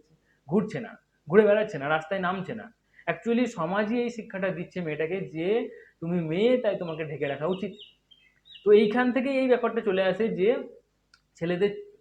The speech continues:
চরিত্রটাকে একটু কম দামি মনে করা হয়েছে এবং সেই কারণেই কিন্তু দাগ লাগলেও সেটাকে অতটা মাইন্ড করা হয় না। তো প্রথমেই বুঝতে হবে যে মেয়েদেরকে কিন্তু প্রথম কাজ যেটা,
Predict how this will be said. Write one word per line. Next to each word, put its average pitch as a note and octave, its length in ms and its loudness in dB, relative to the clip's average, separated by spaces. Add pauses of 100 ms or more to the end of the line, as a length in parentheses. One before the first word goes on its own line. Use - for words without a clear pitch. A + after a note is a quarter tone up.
চরিত্রটাকে F#3+ 760 -2
একটু F#3+ 460 -4
কম G3 220 0
দামি G#3 160 2
মনে G3+ 160 0
করা G3+ 200 2
হয়েছে A3 240 0
এবং B3 320 0 (260)
সেই G3+ 180 0
কারণেই A3+ 340 4
কিন্তু G#3+ 200 -2
দাগ E3 320 -2
লাগলেও A3+ 420 0
সেটাকে G#3+ 520 -4
অতটা D#3 360 -4 (400)
মাইন্ড D#3+ 280 -2
করা B2 180 -2
হয় G#2 140 -12
না। - 80 -20 (360)
তো D#3+ 80 -6
প্রথমেই A#3 480 2
বুঝতে A#3 280 -2
হবে G3 180 -2
যে A3+ 80 0
মেয়েদেরকে F3+ 540 -4
কিন্তু F#3+ 240 -6 (500)
প্রথম A3 400 0
কাজ D3 220 0
যেটা, C3 180 -6